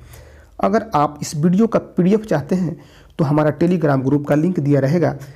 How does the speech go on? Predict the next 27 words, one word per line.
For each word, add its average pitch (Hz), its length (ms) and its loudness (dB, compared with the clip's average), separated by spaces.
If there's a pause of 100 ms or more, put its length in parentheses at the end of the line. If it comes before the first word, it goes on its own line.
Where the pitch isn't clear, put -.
(200)
या 175 260 2
आप 175 120 0
सर्च 151 280 0
कर 143 100 2
सकते 139 300 -2
हैं। 143 240 0
क्या 151 160 0
सर्च 156 160 0
कर 165 120 0
सकते 160 260 -4
हैं, 196 120 -2 (560)
क्रिएशन 196 440 4
वर्ल्ड 143 320 2
गढ़वा। 120 380 0 (680)
क्रिएशन 170 420 0
वर्ल्ड 143 280 2 (460)
गढ़वा 147 380 2 (400)
ये 156 80 2
झारखंड 165 380 0
का 131 140 -2
एक 143 220 -2
ऐसा 160 160 0
संस्थान 165 480 0
है 123 180 -4 (480)
जो 165 120 2
आपको 165 480 0 (420)
free 233 200 2